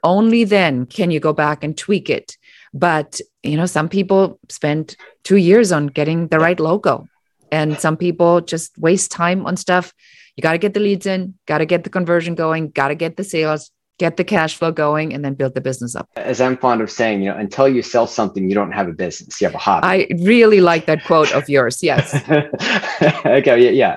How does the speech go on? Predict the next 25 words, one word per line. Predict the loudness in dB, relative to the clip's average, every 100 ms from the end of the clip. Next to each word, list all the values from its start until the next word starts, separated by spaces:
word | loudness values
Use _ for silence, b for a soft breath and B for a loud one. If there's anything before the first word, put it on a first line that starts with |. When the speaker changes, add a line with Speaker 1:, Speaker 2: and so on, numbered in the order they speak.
| -2
Speaker 2:
And, | -4 0
and | -2 -4 B B
that's | -2 2
one | 2
of | 4
the | 0
things | 2
that | 2
I | 4
always | 4 2
think | 0 -2
to |
myself | -4 -2 -4 -2
too. | -2
I'm | -2
like, | -2 -2
"Okay, | 0 0 0
you | 0
know | -2
what? | -2 -4
This, | -10 -8
this | -6 -2
stuff's | 0 -2 0
all | 0
great, | 2 4 4 2